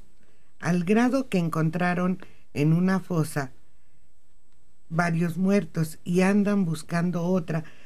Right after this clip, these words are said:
porque como parte de las investigaciones que detuvieron a varias personas,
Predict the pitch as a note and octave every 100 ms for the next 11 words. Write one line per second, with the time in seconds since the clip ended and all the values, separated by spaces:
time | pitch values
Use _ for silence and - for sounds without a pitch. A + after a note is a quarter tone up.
0 | - - - D#3+ D#3+ D#3 E3 D#3+ F#3 F#3
1 | F#3 B3 B3+ C#4+ A#3+ F3+ D#3+ D#3+ D#3 C#3+
2 | - C#3 D3 D3+ F3 E3+ E3+ - C#3 B2+
3 | C3+ D3+ D#3 D#3 C#3+ C#3 D3 C#3 D3 -
4 | D3+ - D3+ D3 C3